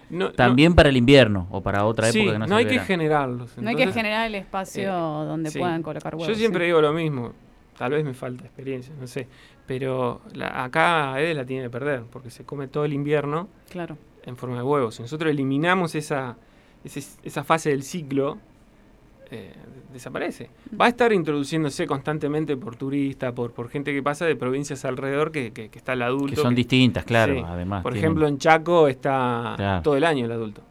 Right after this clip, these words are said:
Speaker 1: No, no, no es que se
Speaker 2: Claro.
Speaker 1: muere. Entonces pone huevo y pica todo el año, en Misiones también. Acá empieza en diciembre y en, hasta marzo. Y ahí frena.
Speaker 2: Ujú.
Speaker 3: Claro.
Speaker 1: Entonces, eh, nada, está complicado. Pero nosotros se la estamos haciendo fácil.
Speaker 3: <laughs> Sí, sí,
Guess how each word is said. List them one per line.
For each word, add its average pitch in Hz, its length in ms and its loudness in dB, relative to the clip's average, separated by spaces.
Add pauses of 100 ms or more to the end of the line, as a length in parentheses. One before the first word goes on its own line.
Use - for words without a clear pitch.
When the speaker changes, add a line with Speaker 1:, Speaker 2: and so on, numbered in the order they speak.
(360)
Speaker 1:
No, 110 200 -14
no, - 160 -14
no 123 80 -8
es 139 60 -10
que - 80 -14
se - 60 -
Speaker 2:
Claro. 104 140 8
Speaker 1:
muere. 117 320 -2 (300)
Entonces 139 240 -8
pone 160 280 4
huevo 156 300 6
y 147 60 0
pica 160 300 -2
todo 170 200 4
el 135 80 2
año, 117 240 -2
en 110 40 -8
Misiones 127 380 -8
también. 127 360 -6 (340)
Acá 156 420 2 (160)
empieza 143 360 -4
en 143 60 -2
diciembre 151 440 -4
y 131 160 -2
en, 127 400 -4
hasta 117 240 -6
marzo. 127 360 -6 (720)
Y 117 40 -14
ahí 110 120 -6
frena. 110 380 -6 (380)
Speaker 2:
Ujú. 95 280 -2
Speaker 3:
Claro. 175 220 -8
Speaker 1:
Entonces, 120 760 -4 (100)
eh, - 400 -18 (360)
nada, 117 300 -8
está 123 240 -8
complicado. 123 640 -2 (220)
Pero 147 220 0
nosotros 151 320 -2
se 139 80 -4
la 127 80 -4
estamos 131 220 -4
haciendo 127 200 -6
fácil. 113 380 -10
Speaker 3:
<laughs> - 100 -14
Sí, 196 140 -4 (240)
sí, 180 240 -10